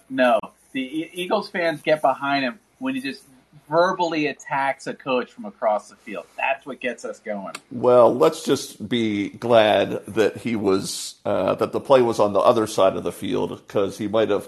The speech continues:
Speaker 2: Woody Hayes the guy, if you know what I mean.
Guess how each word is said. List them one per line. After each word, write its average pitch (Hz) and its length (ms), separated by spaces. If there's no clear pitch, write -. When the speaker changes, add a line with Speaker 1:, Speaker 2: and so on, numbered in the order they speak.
Speaker 2:
Woody 117 300
Hayes 113 340
the 98 100
guy, 95 360
if 92 300
you 101 60
know 104 140
what 101 120
I 104 60
mean. 92 320